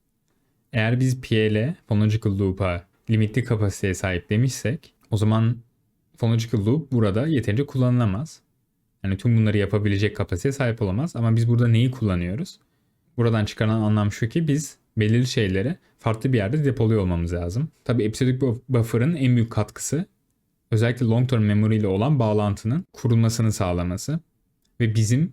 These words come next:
dışarıdan gördüğümüz, bizimle alakalı information'ları belirli bir bağlantılar kurarak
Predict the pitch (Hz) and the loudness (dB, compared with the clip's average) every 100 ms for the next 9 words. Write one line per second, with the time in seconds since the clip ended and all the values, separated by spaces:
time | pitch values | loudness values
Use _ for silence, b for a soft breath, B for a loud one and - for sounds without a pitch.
0 | - - - 113 110 123 120 107 98 98 | -8 -10 -2 0 2 2 2 2 2 0
1 | 98 160 - - _ _ _ _ _ - | 0 -2 -6 -16 _ _ _ _ _ -2
2 | 110 131 117 101 98 95 101 98 92 110 | 0 2 2 0 -2 -2 -2 -2 -2 -2
3 | 101 113 117 107 92 92 135 185 117 104 | 0 0 0 -2 -2 -2 -4 -2 0 2
4 | 110 123 104 - _ _ - 107 101 101 | 2 0 -2 -4 _ _ -6 -2 0 -2
5 | 104 98 - 123 127 147 - | -2 -4 -2 -2 0 -4 -10